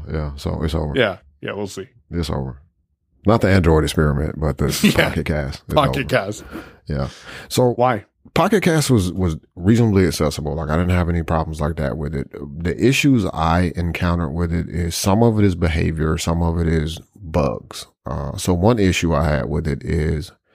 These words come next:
Speaker 1: when trying to scroll through a list of either my podcast themselves or the list of a podcast, 'cause some of them I have that I'm just kinda subscribed to and I pick and choose episodes or whatever.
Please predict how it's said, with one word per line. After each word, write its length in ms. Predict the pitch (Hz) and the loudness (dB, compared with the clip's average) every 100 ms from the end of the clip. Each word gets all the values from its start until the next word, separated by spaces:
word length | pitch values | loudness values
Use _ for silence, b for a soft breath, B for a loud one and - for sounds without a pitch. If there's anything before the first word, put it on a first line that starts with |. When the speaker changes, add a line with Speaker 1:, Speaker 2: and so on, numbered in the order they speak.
| b b b | b b b
Speaker 1:
when 160 | 87 | -2
trying 380 | 80 - 120 123 | 2 4 4 4
to 140 | - 87 | 2 -2
scroll 880 | - - - 82 85 85 87 90 82 | -2 -6 -8 -4 2 4 4 4 0
through 320 | - 85 85 | -2 0 0
a 100 | - 85 | 0 0
list 500 | 80 82 82 - - | 2 2 0 -4 -8
of 240 | 80 78 78 | -2 -2 0
either 240 | 85 82 82 | 0 2 2
my 200 | 78 78 | 0 -2
podcast 600 | - 87 80 104 90 85 | 2 2 2 2 2 0
themselves 540 | 80 76 98 104 113 | -4 0 2 4 4
or 140 | 92 82 | 2 0
the 80 | 80 | 0
list 320 | 82 80 - | 0 -2 -2
of 180 | - 101 | 2 4
a 120 | 90 | 4
podcast, 520 | 80 82 67 69 67 - | 2 0 0 0 -2 -2
'cause 100 | - | -2
some 160 | 87 80 | 0 2
of 120 | 78 | 2
them 140 | 78 | 0
I 100 | 71 | 0
have 240 | 78 73 76 | 0 0 0
that 100 | 80 | -2
I'm 120 | 78 | -2
just 160 | 80 | -4
kinda 200 | - 71 | -2 -2
subscribed 520 | 73 73 - 73 64 - | -2 -4 -2 -2 -2 -4
to 120 | 76 | -4
and 80 | 69 | -4
I 40 | 69 | -4
pick 220 | - 80 | -2 -2
and 100 | - | -2
choose 240 | 73 76 | -4 -2
episodes 460 | 78 - 82 62 - | -2 -4 -4 -4 -6
or 40 | |
whatever. 320 | - 58 67 | -8 -6 -8